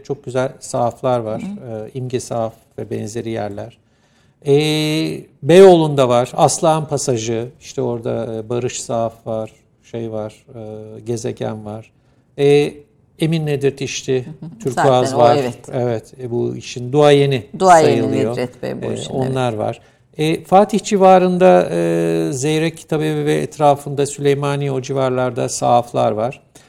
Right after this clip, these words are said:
Speaker 1: E, ben mümkün olduğu kadar onları ziyaret etmeyi, e,
Speaker 2: Hı hı.
Speaker 1: seviyorum. Hala da yapıyorum.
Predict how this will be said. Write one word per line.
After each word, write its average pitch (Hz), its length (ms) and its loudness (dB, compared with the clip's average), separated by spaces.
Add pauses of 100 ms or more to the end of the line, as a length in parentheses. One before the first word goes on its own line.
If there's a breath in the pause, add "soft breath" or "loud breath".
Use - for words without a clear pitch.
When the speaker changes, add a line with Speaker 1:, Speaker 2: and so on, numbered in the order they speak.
(200 soft breath)
Speaker 1:
E, 147 160 -2
ben 180 160 4
mümkün 208 280 2
olduğu 214 280 4
kadar 190 240 6
onları 180 340 4
ziyaret 165 480 0
etmeyi, 156 500 -2 (200)
e, 131 420 0
Speaker 2:
Hı 131 40 -8
hı. 127 40 -10
Speaker 1:
seviyorum. 160 640 4 (340)
Hala 233 400 4
da 180 60 4
yapıyorum. 156 520 0